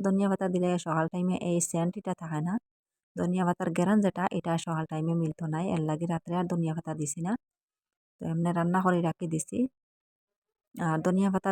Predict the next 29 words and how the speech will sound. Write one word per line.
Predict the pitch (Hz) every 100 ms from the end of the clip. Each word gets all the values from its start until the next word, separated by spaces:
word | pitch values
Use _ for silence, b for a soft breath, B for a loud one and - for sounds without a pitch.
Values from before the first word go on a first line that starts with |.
| 180
বেশি | 175 190
দেবা | 190 196
যান | 185 175
না, | 185 190
কারণ | 170 170
কিনা | - 175 180
ধনিয়া | 180 175 180
পাতা | 165 160 -
তো। | 190 226 -
আর | 170 160
আমার | 165 165
ইতা | - 170
এখনো | 170 170 175
খাই | 160 160
পাল্লা | 160 180 185
হইছে | 165 170
না, | 156 196 - _ _ _ _ _ -
আর | 160 165
খাই | - 165
আরও | 180 165 156
না | -
তুলিয়া। | 156 151 170 226 _ _ _ _ _ -
তো | -
কিনা | 180 180 185
ধনিয়া | 185 190 190
পাতা | 185 175
এর | 165 170
লাগি | 180 175
সামান্য | 170 156